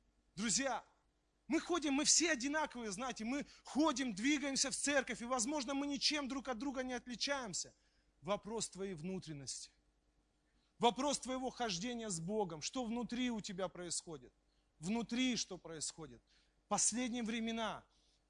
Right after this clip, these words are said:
Писание говорит, мы не должны остывать, мы не должны ослабевать, мы на-, не должны расслабляться.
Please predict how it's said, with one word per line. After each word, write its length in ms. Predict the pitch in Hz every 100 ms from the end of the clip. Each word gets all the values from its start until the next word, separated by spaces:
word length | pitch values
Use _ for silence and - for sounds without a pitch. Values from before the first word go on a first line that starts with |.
| _ -
Писание 520 | 202 - 247 240 220
говорит, 340 | 214 220 196
мы 100 | 208
не 120 | 233
должны 360 | 220 226 185 240
остывать, 640 | 226 - - 220 226 160 - - -
мы 120 | 220
не 200 | 254 254
должны 360 | 240 240 185 254
ослабевать, 720 | 226 - 233 214 220 233 156 - -
мы 120 | 220 277
на-, 140 | 277
не 200 | 277 277
должны 400 | 269 240 254 277
расслабляться. 960 | 254 - 254 233 233 254 240 - 151